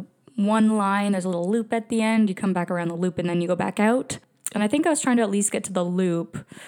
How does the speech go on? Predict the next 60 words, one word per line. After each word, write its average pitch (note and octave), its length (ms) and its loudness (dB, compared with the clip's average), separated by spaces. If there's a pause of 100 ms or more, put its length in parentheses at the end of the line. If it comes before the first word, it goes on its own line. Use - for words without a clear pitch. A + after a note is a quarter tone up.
(220)
but A3+ 100 2
I A3 40 4
was A3+ 100 2
running A#3+ 240 4
out G3 80 0
of F3+ 80 -2
time A3 440 2
and F3 100 0
the F3+ 60 0
sun F#3 220 0
was F3+ 120 -4
going F3+ 220 -2
down, E3+ 280 -2
so G#3+ 100 -2
I G#3+ 40 2
didn't C#4+ 140 4
actually D#4 240 0
make B3+ 280 2
it B3 80 -2
to A#3 100 -4
the G#3+ 80 0
very F#3 320 0
end. F3 420 -4 (560)
Um, F3 360 -2
I - 20 -2
had G#3+ 160 0
to, - 140 -4
I G3 220 -2
made G#3 540 0
the G3+ 300 -2
executive F#3+ 720 0
decision C4 520 0
to A3+ 100 -4
turn G3 200 -2
around G3 480 0
and F#3 160 -2
do F3 120 -4
the F#3 80 -2
safe C4+ 280 0
<laughs> - 20 -20
thing A3+ 360 0
and B3+ 140 4
go G#3+ 180 2
back F#3+ 500 -2 (680)
because G#3 600 0 (120)
I, F#3 480 0
I A#3+ 80 4
was B3 120 0
getting F#3 320 0
too F3+ 200 -6
scared E3+ 400 -2
and F#3+ 80 -2
my G3 80 0
mind F3 400 -2
was E3+ 140 -4
playing F3 300 -6
tricks F#3 280 -4
on E3+ 140 -2
me, E3+ 220 -4
and E3+ 320 -6